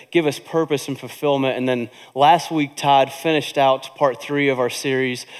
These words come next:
uh, where Jesus, Liar, or Legit, where we talked a lot about the countercultural things that Jesus said and some of the maybe crazy and miraculous things that he did. And, and what that does is that pushed us, that in light of all those things, it pushed us to make a decision and to answer the question that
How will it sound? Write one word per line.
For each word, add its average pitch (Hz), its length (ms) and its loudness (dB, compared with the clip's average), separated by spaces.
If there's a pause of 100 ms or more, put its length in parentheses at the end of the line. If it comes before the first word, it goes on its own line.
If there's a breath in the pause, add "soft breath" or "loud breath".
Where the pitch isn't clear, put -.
(160 loud breath)
uh, 127 240 6
where 135 160 -6
Jesus, 143 380 -2
Liar, 135 340 4
or 127 80 -2
Legit, 123 420 -2
where 123 100 0
we 151 120 0
talked 196 320 0
a - 20 0
lot 143 280 6
about 123 320 2 (240 loud breath)
the 127 80 -2
countercultural 156 880 -2
things 123 360 -4
that 120 120 -6
Jesus 120 320 -6
said 135 320 -2
and 123 140 -6
some 139 180 -4
of 127 80 -4
the 120 180 0 (320 loud breath)
maybe 135 220 0
crazy 151 560 2
and 135 80 -2
miraculous 131 680 0
things 131 340 -4 (320 loud breath)
that 135 140 2
he 120 100 -2
did. 127 340 0
And, 117 160 -2
and 120 180 -4
what 160 200 0
that 135 180 2
does 147 220 2
is 123 60 -6
that 156 200 0
pushed - 340 -4
us, 107 260 -6
that 123 180 0
in 123 60 -4
light 135 260 4
of 135 120 0
all 139 160 2
those 135 260 -2
things, 123 460 -4 (380 loud breath)
it 120 80 -8
pushed 185 260 0
us 147 120 -8
to 139 100 -4
make 139 220 0
a - 20 -4
decision 120 460 -4
and 113 100 -6
to 123 80 2
answer 143 320 0
the 131 80 -6
question 127 440 -2
that 120 220 2